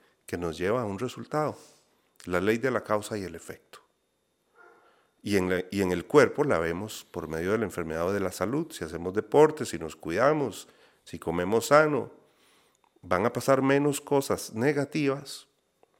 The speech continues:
que si hacemos lo contrario. Si tomamos guaro todos los días, si comemos a deshoras, si dormimos mal,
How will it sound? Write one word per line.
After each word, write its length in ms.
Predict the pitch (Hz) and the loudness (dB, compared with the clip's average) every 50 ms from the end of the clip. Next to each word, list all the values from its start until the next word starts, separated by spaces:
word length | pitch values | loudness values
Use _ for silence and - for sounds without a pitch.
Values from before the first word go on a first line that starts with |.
| _ _ _ _ _ _ _ _ _ _ _ _ _ _ _ _ _ _ | _ _ _ _ _ _ _ _ _ _ _ _ _ _ _ _ _ _
que 120 | - - 82 | -16 -14 -12
si 100 | - 90 | -10 -10
hacemos 280 | 87 - 90 95 110 | -8 -6 -4 -4 -2
lo 100 | 117 101 | -2 -4
contrario. 640 | - 85 85 95 - 135 156 170 170 160 127 90 - - _ _ _ _ _ _ | -4 -6 -8 -4 2 4 4 4 4 2 -2 -6 -8 -14 _ _ _ _ _ _
Si 140 | _ - - | _ -20 -8
tomamos 400 | - 87 90 95 98 110 123 117 | -6 -2 -2 0 0 0 0 4
guaro 260 | 120 135 135 135 139 | 6 8 8 8 6
todos 220 | 135 - 135 135 123 | 4 4 4 4 4
los 140 | 127 113 92 | 2 -2 -2
días, 640 | 104 123 135 143 139 123 101 95 - - - - - _ _ _ _ _ _ _ _ _ _ _ _ | -2 -2 0 2 2 2 2 0 -2 -8 -16 -18 -20 _ _ _ _ _ _ _ _ _ _ _ _
si 580 | _ - - - 92 87 85 87 87 82 - - - _ _ _ | _ -18 -12 -8 -8 -8 -6 -6 -8 -10 -12 -16 -20 _ _ _
comemos 640 | - 95 90 90 95 95 113 123 120 120 - - - | -8 -6 -4 -2 -2 -2 -2 -2 -4 -6 -8 -10 -10
a 240 | - 85 82 85 80 | -8 -6 -4 -4 -4
deshoras, 800 | 78 85 87 - - 117 123 135 139 123 110 95 - - - - - _ _ _ | -4 -6 -6 0 4 6 6 6 6 2 0 -4 -8 -12 -16 -18 -20 _ _ _
si 160 | - - 95 | -12 -6 -2
dormimos 540 | 92 90 87 87 92 95 98 104 110 113 120 | 0 0 0 0 0 0 0 2 2 2 4
mal, 380 | 131 139 131 107 104 117 - | 4 6 6 6 4 2 -2